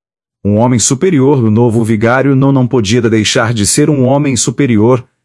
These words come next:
escrevera ao Macário uma carta muito e muito tez, chamara-lhe o Monsenhor Macário, e não simplesmente o Macário sacristão.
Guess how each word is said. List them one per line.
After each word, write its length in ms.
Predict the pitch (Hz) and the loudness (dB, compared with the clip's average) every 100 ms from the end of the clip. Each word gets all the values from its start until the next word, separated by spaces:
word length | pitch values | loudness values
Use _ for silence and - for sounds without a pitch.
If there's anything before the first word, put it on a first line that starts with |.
| - | -6
escrevera 580 | - 151 123 104 123 120 | -4 -2 -2 0 0 2
ao 180 | 104 120 | 2 0
Macário 440 | 117 101 135 135 | 0 -2 -2 0
uma 160 | 123 110 | 0 -2
carta 380 | 156 147 - | -4 -4 -2
muito 380 | 123 110 135 - | 0 0 0 0
e 20 | |
muito 380 | 95 101 117 110 | 0 2 0 -2
tez, 520 | 92 117 95 - - _ _ _ | -2 -2 -2 -4 -6 _ _ _
chamara-lhe 760 | - 131 104 113 120 113 110 123 | -4 -2 0 0 0 2 2 2
o 40 | |
Monsenhor 480 | 127 110 110 104 110 | 0 0 0 0 2
Macário, 600 | 127 - 104 104 95 87 _ _ _ _ | 0 -2 -2 -2 -4 -6 _ _ _ _
e 80 | 185 | -2
não 120 | 185 | 0
simplesmente 840 | 180 190 170 160 110 120 139 127 | 0 -2 0 0 0 0 0 0
o 60 | 135 | 0
Macário 480 | 117 - 120 127 127 | 0 -2 -2 -2 -2
sacristão. 720 | - 160 - 143 - 147 151 | -2 -4 -4 -4 -2 0 -2